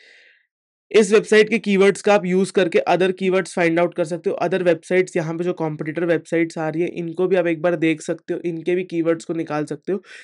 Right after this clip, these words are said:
जैसे आप again यहाँ पे देख रहे हो, ये सोलह डी आर की वेबसाइट है and ये भी अच्छा खासा रैंक कर रही है, तो इसको भी हम एक बार देख लेते हैं। And यहाँ पे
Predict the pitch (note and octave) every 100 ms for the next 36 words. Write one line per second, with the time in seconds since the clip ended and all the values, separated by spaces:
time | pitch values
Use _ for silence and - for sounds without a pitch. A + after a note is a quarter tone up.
0 | _ E3 F3+ E3 D#3+ E3+ F3 E3 E3 D#3+
1 | D#3 E3+ F3 F3 - D#3+ E3 E3+ D#3+ D3+
2 | D3+ E3 D#3 D3 - D3 D3+ F3+ - -
3 | _ - E3 D#3+ E3 E3 E3 D#3+ D#3 E3
4 | C#3+ D3 D3+ D3+ D3 D3 F#3 _ _ _
5 | - - - - F3+ F#3 F3+ D#3+ F3+ E3+
6 | F3 F3 F#3+ G#3 - _ _ _ _ -
7 | G3 G#3 D#3 D#3+ E3+ E3+ F#3+